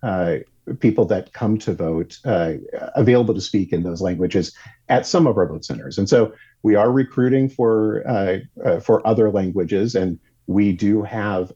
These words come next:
videos and, uh, materials available for those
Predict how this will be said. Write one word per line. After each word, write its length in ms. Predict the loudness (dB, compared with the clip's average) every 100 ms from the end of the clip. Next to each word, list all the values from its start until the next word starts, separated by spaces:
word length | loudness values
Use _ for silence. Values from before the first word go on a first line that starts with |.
| -8
videos 720 | 0 2 4 2 2 -2 -6 -8
and, 480 | -8 -8 -10 -12 -6
uh, 320 | 0 0 0 2
materials 720 | 2 4 4 6 4 2 -2
available 600 | -4 0 0 0 0 -2
for 340 | -2 -2 0 0
those 640 | 0 0 0 -2 -6 -16